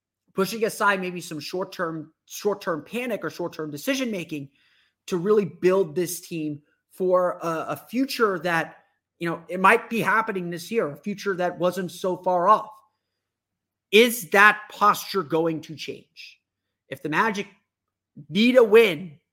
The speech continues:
to stay in the play-in race or to make the play-in tournament, would he, is he gonna decide to lose with young players, you know, potentially lose with young players who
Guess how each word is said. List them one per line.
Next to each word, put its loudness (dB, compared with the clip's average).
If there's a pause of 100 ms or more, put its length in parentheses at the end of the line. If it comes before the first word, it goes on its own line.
(140)
to -18
stay -6
in -2
the -4
play-in 0
race -14
or -16
to -12
make -6
the -10
play-in -6
tournament, -16 (1500)
would -2
he, -4
is -8
he -6
gonna -2 (200)
decide 0
to -8
lose -4
with -8
young -2
players, -4 (840)
you -6
know, -4
potentially -4
lose -4
with -8
young 0
players -2
who -6